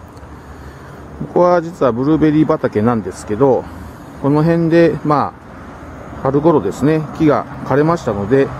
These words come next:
えー、空いたスペースにさつまいもを入れておきました。ちょっと雑草を刈ることをね、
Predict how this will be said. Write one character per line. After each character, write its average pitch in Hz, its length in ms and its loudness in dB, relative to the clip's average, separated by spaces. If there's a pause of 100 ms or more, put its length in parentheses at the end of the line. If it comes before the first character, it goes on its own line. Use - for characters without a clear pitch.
(760)
え 117 200 2
ー、 - 20 0
空 147 120 2
い 147 60 2
た 156 140 2
ス - 120 -10
ペ 151 120 4
ー 131 60 4
ス - 100 -4
に 143 280 4
さ 123 140 -2
つ 117 120 -4
ま 123 120 4
い 127 60 2
も 139 280 4
を 120 40 -4
入 127 100 0
れ 113 100 2
て 135 100 2
お 123 80 2
き 104 100 -6
ま 101 100 0
し - 100 -12
た。 73 180 -8 (1300)
ち 185 60 -2
ょ - 20 4
っ 185 60 0
と 151 120 4
雑 127 240 0
草 - 200 -2
を 185 120 6
刈 196 140 0
る 175 80 -2
こ 123 120 -2
と 110 120 -4
を 85 100 -2
ね、 139 160 2